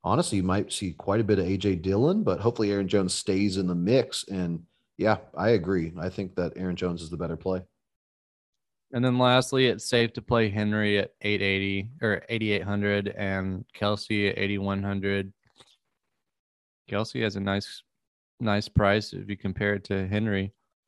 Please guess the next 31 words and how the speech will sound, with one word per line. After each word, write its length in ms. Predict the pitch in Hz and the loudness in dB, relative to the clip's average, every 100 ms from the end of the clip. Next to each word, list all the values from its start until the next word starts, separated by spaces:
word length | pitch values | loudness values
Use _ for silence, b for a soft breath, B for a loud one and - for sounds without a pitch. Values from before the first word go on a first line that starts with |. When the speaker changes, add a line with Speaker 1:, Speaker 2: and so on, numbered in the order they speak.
| _ - | _ -2
Speaker 1:
I 80 | 127 | 0
think 180 | 156 | 2
Kelce 360 | - 98 - 87 | 4 4 4 0
is, 160 | 85 80 | 0 -2
is 300 | - 85 82 | -6 -6 -6
one 280 | 80 90 | -6 -4
of 80 | 95 | -2
those 440 | 87 80 - - _ _ | -2 -2 -4 -10 _ _
kind 160 | - 85 | -6 -4
of 60 | 76 | -4
smash 440 | - 82 87 - | -6 -4 -4 -4
plays, 300 | - 78 82 | -6 -6 -6
to 80 | 76 | -6
be 120 | 85 | -4
honest. 380 | 82 85 82 - _ _ _ _ _ _ _ _ _ _ _ _ _ - | -4 -4 -8 -12 _ _ _ _ _ _ _ _ _ _ _ _ _ -2
At 280 | 98 107 - - | 2 2 0 0
Philly, 480 | 107 101 107 113 - _ _ _ _ - | 2 2 2 0 -6 _ _ _ _ -10
supposedly 640 | 92 - 104 104 117 110 | -6 0 0 2 2 2
a 60 | |
high 200 | 104 107 | 2 4
over-under, 560 | 107 98 98 98 104 104 B B B | 2 2 0 0 0 -2 B B B
coming 360 | - 123 131 131 | -2 2 4 2
off 460 | - 98 104 123 - | 2 6 6 6 2
that 420 | 110 101 - - | 2 4 0 -8
brutal 680 | - 85 98 120 131 131 101 | -10 -2 4 8 8 8 6
loss 460 | 95 92 104 113 - | 2 4 4 4 0
at 120 | 101 | -2
home 280 | - 98 104 | -2 -4 -4
to 80 | 98 | -4
the 80 | 87 | -4
Chargers. 580 | - 95 98 113 117 | -2 0 0 0 -2